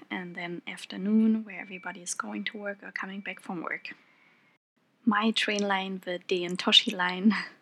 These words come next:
<laughs> is, like, always packed, <laughs> it seems, but especially in these peak hours.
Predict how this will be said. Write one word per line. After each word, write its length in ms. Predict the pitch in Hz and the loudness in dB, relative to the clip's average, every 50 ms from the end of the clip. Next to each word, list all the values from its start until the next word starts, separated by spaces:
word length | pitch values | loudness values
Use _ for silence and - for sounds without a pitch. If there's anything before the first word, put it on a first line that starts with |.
| _ _ | _ _
<laughs> 880 | - 302 339 330 294 285 277 254 254 254 247 - - - - - _ _ | 4 6 6 6 4 0 -4 -6 -6 -8 -8 -10 -14 -20 -20 -20 _ _
is, 460 | 208 202 196 190 190 - - - - | -4 -2 -2 -2 -2 -4 -6 -6 -4
like, 360 | 214 180 175 170 - - - - - - - - - _ _ _ _ - - _ _ - - _ _ - | -4 -4 -4 -4 -6 -8 -10 -10 -10 -10 -14 -20 -20 _ _ _ _ -20 -20 _ _ -20 -20 _ _ 2
always 480 | - 151 139 - - - - - - - - - | 2 2 2 0 0 0 0 0 -2 -4 -6 -6
packed, 460 | - - - - - - - - - | -6 -6 -6 -6 -8 -6 -4 2 4
<laughs> 0 | |
it 140 | - - - | 4 6 6
seems, 480 | - - - - 196 196 - 220 - - | 6 6 6 6 2 0 0 -2 -2 -4
but 240 | - 208 185 - - - - | -4 -8 -10 -10 -8 -4 -2
especially 680 | - - - - 202 196 - - - 185 202 185 180 | -2 -2 -2 -4 -2 2 2 2 2 0 -4 -6 -8
in 140 | 185 185 180 | -8 -10 -8
these 280 | 180 190 190 - - - | -8 -8 -6 -6 -6 -6
peak 380 | - - 180 180 - - - - - - | -4 -4 -6 -4 -6 -8 -10 -8 -6 -6
hours. 500 | 175 175 - - - - - - - | -6 -6 -6 -6 -6 -6 -6 -6 -8